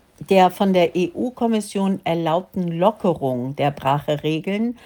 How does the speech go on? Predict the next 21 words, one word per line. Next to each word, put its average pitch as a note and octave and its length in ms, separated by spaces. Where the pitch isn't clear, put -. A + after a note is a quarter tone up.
sind F#3+ 260
die G3 80
Versorgungsengpässe A3 1600
aufgrund G3 380
des F#3 160
Ukraine-Krieges D#3 1300
durch E3+ 160
die F3+ 120
Freigabe C4 760
der C4 160
Bewirtschaftung A3+ 800
von F#3 200
insgesamt G3 760
rund G3 220
vier C#4 280
Millionen F#3+ 680
Hektar F#3 800
in A#3+ 180
der A3+ 180
E F#3 260
U A#3 300